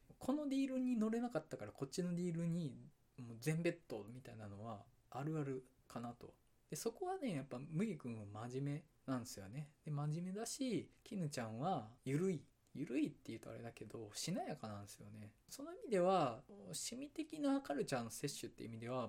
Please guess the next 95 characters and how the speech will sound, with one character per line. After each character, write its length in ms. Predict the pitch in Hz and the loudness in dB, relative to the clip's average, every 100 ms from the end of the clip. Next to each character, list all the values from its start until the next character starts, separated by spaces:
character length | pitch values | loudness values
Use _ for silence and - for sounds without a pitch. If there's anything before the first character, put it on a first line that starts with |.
| 113 | -2
絹 220 | - 175 | 2 2
ち 80 | 147 | 2
ゃ 60 | 123 | -2
ん 40 | |
の 60 | 123 | 0
方 180 | 135 117 | -2 0
が 180 | 113 | -4
で 160 | 107 131 | 0 0
き 80 | - | 0
て 120 | 117 | -4
る 140 | 107 | -4
ん 140 | 104 101 | -6 -8
で 60 | - - - - | -12 -18 -20 -10
す 160 | - 98 | -6 -6
よ、 80 | |
き 100 | - | -8
っ 40 | - - | -14 -10
と。 160 | 98 - _ - | -10 -10 _ -8
も 80 | 165 | -4
と 160 | 262 | -2
も 80 | 277 | 2
と 120 | 302 | 6
ま 140 | 285 214 | 8 8
あ 40 | |
そ 120 | 170 | 6
の、 200 | 143 135 165 | 2 0 -6
二 200 | - - | -6 -2
人 100 | 233 | 0
が 80 | 135 | 0
出 160 | 113 156 | 6 6
会 80 | 220 | 6
う 40 | |
ま 120 | 165 | 2
で 80 | 110 | 0
や 80 | 110 | -4
っ 40 | |
て 140 | - 131 | -6 -8
た 140 | - | -6
こ 120 | - | -8
と。 220 | - - 127 _ _ _ - | -14 -16 -18 _ _ _ -8
絹 240 | 277 247 | -4 0
ち 120 | 220 | 2
ゃ 40 | 190 | 2
ん 120 | 185 | 4
は 320 | 240 151 - | 2 2 0
ラ 140 | 135 139 | 2 4
ー 40 | |
メ 100 | 143 | 4
ン 100 | 139 | 2
ブ 80 | 131 | -2
ロ 140 | 120 | -6
グ 180 | 104 101 - _ | -6 -8 -14 _
を 200 | 180 196 - _ - | -4 -4 -8 _ -8
や 100 | 117 | -8
っ 40 | |
て 180 | - - | -8 -6
て、 380 | - 196 151 - _ | 4 6 6 0 _
麦 180 | 185 165 | -2 -2
君 260 | - 151 196 | 0 0 0
は 220 | 277 226 | -2 0
絵 140 | 160 | 2
を 60 | 143 | 2
描 180 | - 104 | 2 -8
い 40 | |
て 120 | - | -8
た 140 | - - | -14 -14
と。 100 | - - _ - | -16 -20 _ -2
で、 100 | 202 | -2
麦 220 | 320 285 | -2 -4
君 280 | - 202 208 | 0 2 4
は 280 | 262 143 - | 2 2 -2
そ 160 | - | -4
れ 80 | 202 | 0
を 60 | 220 | 2
職 320 | - 208 320 | 2 2 2
業 120 | 294 | 2
に 120 | 131 | 0
す 160 | - 127 | -4 -4
る 60 | 135 | -6
っ 20 | |
て 220 | - 123 | -6 -10
い 40 | |
う 40 | 110 | -6
目 140 | 127 143 | -6 -4
標 180 | 156 151 | 0 0
を 0 | |
明 140 | 160 | 0
確 240 | - - | -4 -2
に 60 | 160 | 0
持 100 | 165 | 0
っ 20 | |
て 140 | 170 - | -2 -12
た 80 | - | -12
け 140 | - | -6
ど、 360 | - 127 127 | -4 -4 -4